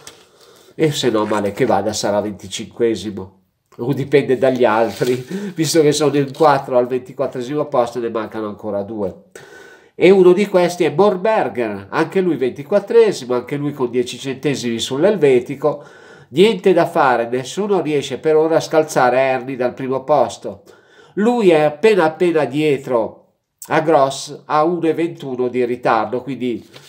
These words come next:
cinque centesimini in più di Gross, però è lì, è lì, è lì, visto che Erni ha fatto un garone da paura,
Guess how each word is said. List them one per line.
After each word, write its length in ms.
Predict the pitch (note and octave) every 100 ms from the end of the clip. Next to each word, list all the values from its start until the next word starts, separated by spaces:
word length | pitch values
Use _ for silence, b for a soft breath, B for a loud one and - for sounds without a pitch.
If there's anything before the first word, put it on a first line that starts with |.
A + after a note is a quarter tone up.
| B
cinque 440 | - G3+ E3+ F3 E3+
centesimini 920 | E3+ D3+ C#3+ D#3 D3 D#3 F3+ C#3+ D#3
in 100 | C#3+
più 160 | E3+ D#3
di 140 | F#3+
Gross, 520 | F3 A#2 G2+ - - B B _
però 240 | A3+ B3
è 120 | F#3+ G3+
lì, 260 | F3+ B2+
è 100 | E3+
lì, 240 | F3 D3 B2
è 140 | D3
lì, 280 | C3+ C3 -
visto 300 | C#3+ - D3+
che 180 | D3+ D3+
Erni 300 | E3+ B2 A#2+
ha 60 |
fatto 480 | - A#2+ - C3 A#2
un 240 | A#2+ B2+
garone 560 | B2 C#3+ C#3+ C3 A2+ A2
da 140 | A2+
paura, 600 | - E3 C#3 A2 A2 G2+